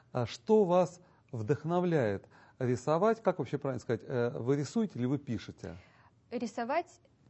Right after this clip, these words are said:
Speaker 2: рисовать, а, карандашом, писать, писать красками.
Speaker 1: А у вас акварель?
Speaker 2: Да, я пишу, у меня акварель,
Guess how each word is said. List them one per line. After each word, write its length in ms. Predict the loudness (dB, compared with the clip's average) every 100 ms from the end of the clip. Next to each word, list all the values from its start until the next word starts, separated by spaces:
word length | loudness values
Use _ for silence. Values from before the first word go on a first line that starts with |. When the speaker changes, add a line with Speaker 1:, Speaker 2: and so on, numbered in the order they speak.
| _
Speaker 2:
рисовать, 580 | -12 -10 -8 -6 -8 -12 _
а, 200 | -12 -10
карандашом, 760 | -8 -8 -8 -10 -12 -10 -10 -10 -12
писать, 340 | -16 -12 -12 -12 -18
писать 540 | -18 -14 -16 -16 -20 _ _ _
красками. 600 | -12 -12 -12 -14 -14 -14 -18 _ -8 0
Speaker 1:
А 80 |
у 40 | 0
вас 180 | 0 -2
акварель? 420 | -4 -2 -2 -6 -10 _ _ -14
Speaker 2:
Да, 320 | -8 -8 -6
я 320 | -8 -6 -8
пишу, 340 | -8 -10 -10
у 40 | -10
меня 380 | -8 -8 -10 -10
акварель, 580 | -12 -8 -6 -6 -8